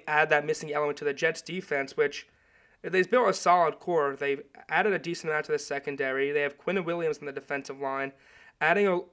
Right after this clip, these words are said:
Ojulari adds that pass rusher that this defense is really missing.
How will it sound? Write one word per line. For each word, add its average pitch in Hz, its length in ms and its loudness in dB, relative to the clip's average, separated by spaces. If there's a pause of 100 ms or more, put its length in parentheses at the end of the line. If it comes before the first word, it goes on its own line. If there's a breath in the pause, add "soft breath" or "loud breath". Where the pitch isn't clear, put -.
(240)
Ojulari 170 640 0 (120)
adds 147 280 0
that 143 220 0
pass 139 340 -2
rusher 151 300 0
that 147 140 0
this 151 120 -8
defense 143 560 -10
is 139 140 -10
really 139 240 -4
missing. 135 420 -12